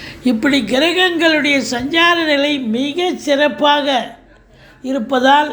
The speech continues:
இந்த மேஷ ராசிக்கு இந்த வாரம்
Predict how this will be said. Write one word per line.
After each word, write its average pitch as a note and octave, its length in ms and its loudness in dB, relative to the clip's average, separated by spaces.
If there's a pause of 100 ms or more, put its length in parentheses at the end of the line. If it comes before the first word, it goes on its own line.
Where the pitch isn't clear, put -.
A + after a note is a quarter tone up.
இந்த A#3+ 260 -6
மேஷ A3+ 380 -2 (140)
ராசிக்கு A#3+ 680 -4
இந்த G#3 260 -4
வாரம் A3+ 480 -2